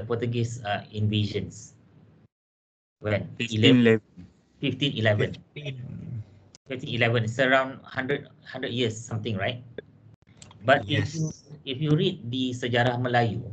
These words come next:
Speaker 1: okay, if you read Sejarah Melayu, uh, Hang Tuah, okay, Hang Tuah, uh, during the establishment of,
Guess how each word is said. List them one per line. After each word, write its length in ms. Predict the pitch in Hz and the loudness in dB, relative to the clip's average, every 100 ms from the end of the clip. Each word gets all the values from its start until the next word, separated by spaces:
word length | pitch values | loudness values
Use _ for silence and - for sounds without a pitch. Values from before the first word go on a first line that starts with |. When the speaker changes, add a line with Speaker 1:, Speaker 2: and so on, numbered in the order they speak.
| - - - - - _ _ _ - | -14 -16 -20 -20 -20 _ _ _ -14
Speaker 1:
okay, 160 | 139 | -12
if 160 | 117 117 | -10 -8
you 100 | 127 | -6
read 160 | - - | -6 -6
Sejarah 400 | 117 113 110 104 | 0 4 4 2
Melayu, 600 | 98 90 85 113 180 - - - - - _ _ _ - | 0 -4 -4 -2 -2 -2 -8 -20 -20 -20 _ _ _ -2
uh, 280 | 113 110 | 2 2
Hang 360 | 107 110 139 151 | 2 2 2 2
Tuah, 420 | 185 135 113 160 - 87 | 0 0 2 0 -4 -12
okay, 160 | 98 156 | -6 -4
Hang 200 | 143 123 | -4 -6
Tuah, 320 | 147 170 165 110 | 0 0 0 0
uh, 180 | 117 117 | 2 2
during 360 | 120 131 139 | 2 0 2
the 120 | 117 | 0
establishment 800 | 113 - 110 113 117 135 131 123 | -2 0 0 0 -2 -4 -4 -4
of, 240 | 107 107 | 0 2